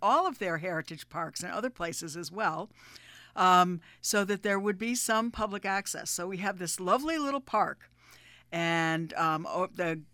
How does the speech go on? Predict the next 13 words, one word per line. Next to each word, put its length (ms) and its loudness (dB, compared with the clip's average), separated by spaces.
garden 720 0
folks 400 2
have 160 0
planted 400 -4
some 360 -2
flowers 580 2
and 360 -2
shrubbery 520 -2
there. 440 -2
Um, 680 4
there 260 0
is 360 -2
a 440 0